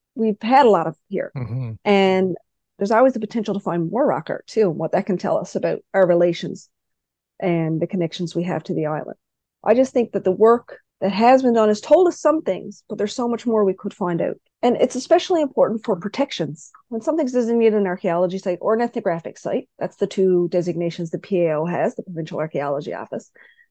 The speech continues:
Speaker 1: that offers some protection for development, for, and even when projects are going through the, well, okay, there's a dot on the map, we know that, you know, don't put a road through that site.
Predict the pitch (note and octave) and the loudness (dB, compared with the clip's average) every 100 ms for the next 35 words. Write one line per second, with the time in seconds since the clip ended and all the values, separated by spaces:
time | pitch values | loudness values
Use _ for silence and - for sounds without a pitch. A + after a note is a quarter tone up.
0 | _ _ - C#4 - D#4 C#4 C#4 A#3+ A3 | _ _ 4 6 8 6 2 -2 -4 -2
1 | B3+ - C3 D3+ _ _ _ _ G3 F#3 | -4 -4 -10 -12 _ _ _ _ 0 0
2 | - F3+ G3+ G3+ G#3 F#3 - _ - F#3+ | -2 2 6 6 4 -4 -6 _ -4 -2
3 | - A3+ - C4+ D4 D4 C4+ _ _ - | 0 -2 -2 0 2 0 -2 _ _ -6
4 | G#3+ A#3 A3 A3+ A3 G3+ G3+ G3 A3 F#3 | -2 2 0 0 -2 0 -2 0 0 2
5 | F#3 F#3 _ - G#3+ A3+ G3 F#3+ _ _ | -2 -2 _ -6 -6 -2 -4 -4 _ _
6 | _ G#3 G3+ G#3 G#3 A3 A3 G3 F#3+ - | _ -4 -2 -2 0 0 0 -2 -4 -6
7 | - G3 F3+ F3+ - D#3 F3 E3 F#3 F3+ | -6 -4 -2 -2 -4 -10 -8 -6 -6 0
8 | F#3+ F3 E3+ D#3+ - E3+ - - _ _ | 2 4 2 2 -2 0 -2 -6 _ _
9 | _ _ _ _ _ _ - F#3 E3+ | _ _ _ _ _ _ -2 0 0